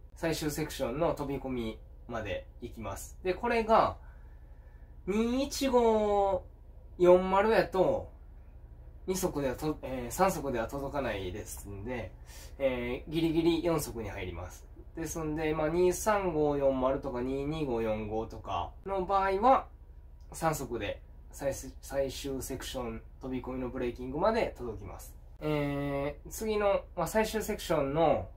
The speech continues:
飛び込みのブレーキングなんですけど、ついついね、ここも、まあ、外周と同じで、アウト側からアプローチしていきたくなるんですけど、も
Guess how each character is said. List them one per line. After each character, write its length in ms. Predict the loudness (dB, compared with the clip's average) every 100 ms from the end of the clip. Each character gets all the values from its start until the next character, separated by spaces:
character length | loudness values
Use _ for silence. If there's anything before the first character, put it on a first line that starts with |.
| -16 -16 -16 -16 -12 0
飛 140 | 4
び 120 | 6
込 80 | 4
み 80 | 4
の 120 | 4
ブ 100 | 6
レ 140 | 6 4
ー 60 |
キ 140 | 2 0
ン 120 | 2
グ 100 | 4
な 140 | 4
ん 80 | 2
で 80 | -4
す 100 | -8
け 100 | -4
ど、 340 | -2 -2 -4 -10 -18 -18 -18 -18 -18 -18 -18 -16 -8
つ 260 | -2 2 2
い 140 | 2
つ 260 | 2 4 4
い 140 | 2
ね、 220 | -4 -8 -10
こ 120 | -6
こ 180 | 0 2
も、 380 | 2 0 -2 -6 -16 -10 -4
ま 100 | 2
あ、 40 |
外 200 | 4 4
周 220 | 4 0
と 220 | 0 0
同 160 | 0 -4
じ 200 | -6 -6
で、 240 | -4 -4 -6 -16 -18 -18 -8 2
ア 180 | 4
ウ 100 | 4
ト 120 | 2 6
側 220 | 6 6
か 100 | 6
ら 100 | 4
ア 60 | 4
プ 100 | 2
ロ 100 | 0
ー 40 |
チ 140 | -2
し 120 | -6 -2
て 80 |
い 60 | -2
き 60 | -2
た 120 | -4
く 100 | -4
な 100 | -4
る 80 | -4
ん 100 | -6
で 100 | -8
す 100 | -10
け 120 | -8
ど、 280 | -6 -8 -10 -16 -18 -18 -18 -18 -18 0
も 680 | 4 8 10 10 8 2